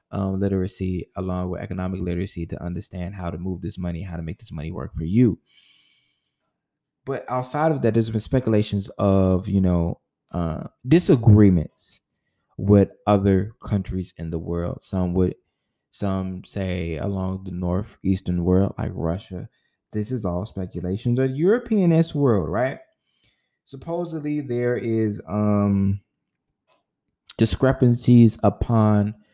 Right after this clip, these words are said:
um, placement of military. You know, people, people are starting to feel like you encroaching on my backyard.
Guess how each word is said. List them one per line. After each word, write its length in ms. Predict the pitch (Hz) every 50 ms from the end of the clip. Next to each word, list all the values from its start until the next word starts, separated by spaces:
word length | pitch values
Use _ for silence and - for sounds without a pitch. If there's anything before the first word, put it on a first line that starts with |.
| _ _ _ _ _ _ -
um, 220 | 101 98 98 95 101
placement 540 | - - - 123 120 - - 113 107 104 -
of 200 | - 98 104 101
military. 1040 | 101 110 127 139 143 147 151 147 - - 147 139 131 131 131 131 127 131 135 135 _ _ _ _ _ _ _ _ _ _ _
You 180 | - 107 107 104
know, 580 | 98 95 90 90 87 87 87 87 90 87 85 _ _ _ _ -
people, 320 | - 113 101 101 98 95
people 320 | - - 127 113 104 104
are 100 | 98 98
starting 300 | 101 - 101 98 92 95
to 40 | 101
feel 140 | - 104 101
like 220 | 95 90 90 90
you 140 | 92 104 107 101
encroaching 560 | 95 95 - - 107 101 98 - 104 98 98
on 120 | 92 92
my 140 | 92 90 85
backyard. 680 | 80 - 87 85 87 - - 113 131 143 151 156 156